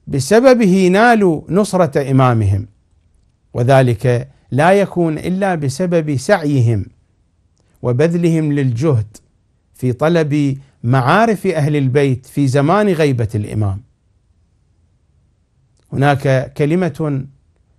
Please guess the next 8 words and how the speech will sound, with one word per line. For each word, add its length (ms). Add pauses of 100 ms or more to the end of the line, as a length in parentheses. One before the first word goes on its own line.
(120)
منقولة 600
عن 380
إمام 400
زماننا 840 (240)
صلوات 540
الله 560 (220)
وسلامه 680
عليه، 300